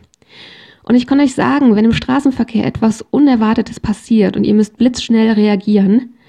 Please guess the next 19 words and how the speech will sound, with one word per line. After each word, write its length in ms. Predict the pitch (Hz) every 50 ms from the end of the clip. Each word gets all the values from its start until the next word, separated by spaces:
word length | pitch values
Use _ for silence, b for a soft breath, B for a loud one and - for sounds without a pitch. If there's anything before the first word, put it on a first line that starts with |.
| B B B B B
dann 160 | - 208 202
ist 300 | - - 294 320 - -
Freeze 560 | - - - 226 233 254 294 302 - - - -
die 140 | 208 208 208
schlechteste 640 | - - - 240 247 277 269 - - 254 - - -
Option, 360 | 233 - - - 180 185 190
die 120 | 190 -
ihr 140 | 233 254 220
habt. 300 | 208 - - - - - _
Aber 220 | - - 240 294 302
es 100 | 294 -
ist 160 | - - -
die 80 | 269 254
erste 280 | 269 294 - - -
Option, 340 | 269 - - - 285 285 277
die 80 | 269 269
mein 180 | 262 269 269
Gehirn 320 | 269 247 254 285 277 254 190
wählt. 340 | 180 170 170 - - -